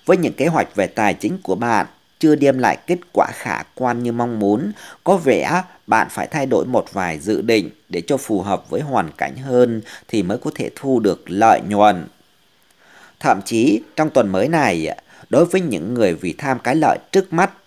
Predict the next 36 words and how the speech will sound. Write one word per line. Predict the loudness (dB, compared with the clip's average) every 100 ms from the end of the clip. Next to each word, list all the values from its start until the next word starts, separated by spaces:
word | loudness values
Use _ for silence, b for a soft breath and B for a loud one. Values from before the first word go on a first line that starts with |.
| _
mà | -4 -2
dễ | -2 -6
dàng | -2 -2 -2 -4
bị | -6 -6
lời | -2 0 0 -2 -2
lừa | 2 4 2
gạt | -2 -4 -10
của | -10
những | -8 -8 -10 -8
kẻ | -6 -6 -8
tiểu | -12 -10
nhân, | -2 0 0 -4 B B 0
đem | 2 2
tiền | -2 -4 -2
bạc | -6 -6 _
tiêu | -4 -4 -2
tan | -4 -2
đi | -2 -2
mất. | -2 -2 -6 _ B B B
Tiền, | 2 2 0 -4 2
tiền | 4 4
mà | 0
mồ | 0 0
hôi | 0 0
nước | -2 -4
mắt | -4 -4 -6
của | -4
mình | -4 -4
vất | -4 -4 -2
vả | -2 -2 -4 _ -4
mới | 0 2
kiếm | 0 -4 4
được, | 6 4 0 _ -4
đừng | 0 0 -2
có | -4
để | -4